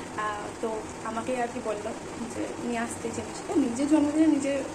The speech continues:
নিয়ে আসতে কীরকমই বা লাগে। তাও ঠিক আছে, সে মানে পরিস্থিতি পাল্টাই, পরিস্থিতি দু হাজার চব্বিশ আমার জন্য নয়। এত একটা বাজে সিচুয়েশানে, আহ, আছি,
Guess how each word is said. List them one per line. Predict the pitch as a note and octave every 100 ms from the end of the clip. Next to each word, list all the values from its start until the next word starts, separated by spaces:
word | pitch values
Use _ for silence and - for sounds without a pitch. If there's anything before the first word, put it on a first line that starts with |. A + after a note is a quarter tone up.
| - -
নিয়ে | B3 B3
আসতে | B3+ C#4+ -
কীরকমই | A#3 A3+ B3 B3+
বা | B3+
লাগে। | G#3 G3+ - - - - - - - -
তাও | D#4+ D#4+
ঠিক | B3
আছে, | A3+ A#3+ D#4 - - - - - -
সে | G#3+
মানে | G#3+ - - - - - - -
পরিস্থিতি | B3 B3+ C4+ C4+ - -
পাল্টাই, | A3+ A3+ A#3 C4+ D#4
পরিস্থিতি | A3 - B3 A3+ - -
দু | B3
হাজার | A3+ B3
চব্বিশ | B3 A3 B3
আমার | G#3+ G#3+
জন্য | A3+ B3 A3+
নয়। | G#3 B3+ - - - -
এত | G#3 -
একটা | A3 A3+ - B3
বাজে | G#3+ G#3
সিচুয়েশানে, | A3+ A3+ A3+ A#3 A#3+
আহ, | B3 D#4+ A2+ - -
আছি, | -